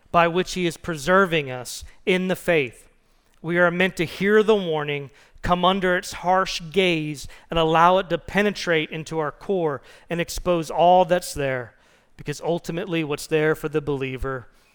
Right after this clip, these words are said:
is Jesus, the faith that he authors. So,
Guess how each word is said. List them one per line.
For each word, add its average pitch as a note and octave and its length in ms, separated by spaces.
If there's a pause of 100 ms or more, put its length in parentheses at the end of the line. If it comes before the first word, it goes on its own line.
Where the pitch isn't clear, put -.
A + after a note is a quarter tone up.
(880)
is A#2+ 120
Jesus, - 640 (140)
the - 80
faith D3 460
that C3+ 120
he C#3+ 280
authors. A#2 680 (2750)
So, C#3 340